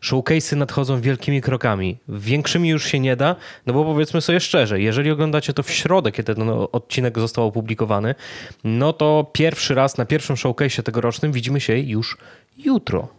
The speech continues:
w Gdańsku, na SIU. Pomyślałem więc, że dzisiejszy odcinek będzie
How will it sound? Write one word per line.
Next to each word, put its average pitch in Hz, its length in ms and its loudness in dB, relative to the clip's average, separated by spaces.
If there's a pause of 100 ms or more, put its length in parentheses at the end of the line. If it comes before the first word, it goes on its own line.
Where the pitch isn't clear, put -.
w - 140 -14
Gdańsku, 98 720 -2
na 151 140 0
SIU. 120 460 -2 (300)
Pomyślałem 190 540 2
więc, 180 200 2
że 143 440 4
dzisiejszy 127 580 0
odcinek 131 520 -2
będzie 117 920 2